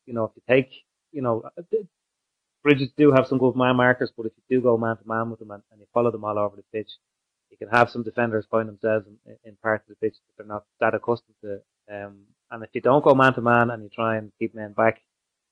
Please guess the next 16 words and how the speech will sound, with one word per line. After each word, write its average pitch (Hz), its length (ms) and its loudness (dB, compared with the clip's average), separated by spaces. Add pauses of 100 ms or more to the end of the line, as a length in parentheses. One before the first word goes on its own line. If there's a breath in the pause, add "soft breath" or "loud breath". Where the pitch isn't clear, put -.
(120)
they 117 80 -4
can 107 220 -20
kill 117 100 0
you 113 160 -4
from 107 120 -20
out 104 120 -20
the - 180 -6
pitch 113 120 -4 (100)
because - 240 -20
there's 107 160 -20
so 110 100 -12
many 101 220 -20
good 104 160 -16
hurlers. 107 400 -4 (120)
So, 104 260 -8
um, 101 200 -6